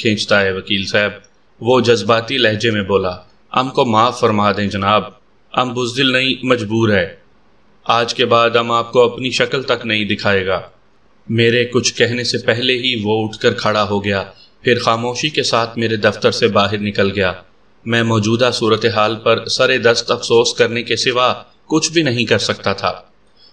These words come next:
हमारी पुलिस का जो तसव्वुर लोगों के जहन में बैठ गया है,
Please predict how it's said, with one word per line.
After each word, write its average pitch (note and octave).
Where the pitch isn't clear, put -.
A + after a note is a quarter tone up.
हमारी A#2+
पुलिस C3
का C3
जो A#2
तसव्वुर A#2+
लोगों A2+
के A#2
जहन A2+
में G#2+
बैठ G#2
गया A2+
है, A2